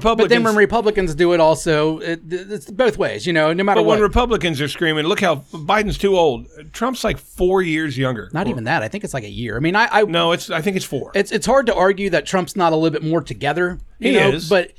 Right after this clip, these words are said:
Speaker 1: even Trump, like I said, the most recent videos and shit I've seen of Trump, and I haven't seen him make any speeches in a while or do any, like, live debates,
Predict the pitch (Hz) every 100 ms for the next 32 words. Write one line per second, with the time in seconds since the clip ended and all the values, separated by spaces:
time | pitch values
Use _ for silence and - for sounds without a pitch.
0 | - 277 381 - 185 190 156 165 202 220
1 | 214 165 165 254 - 233 196 135 151 190
2 | 190 196 226 202 160 208 185 - 190 196
3 | 180 196 151 - 175 151 135 117 107 -
4 | 151 170 151 156 147 147 147 127 135 135
5 | 131 113 120 123 127 110 127 170 -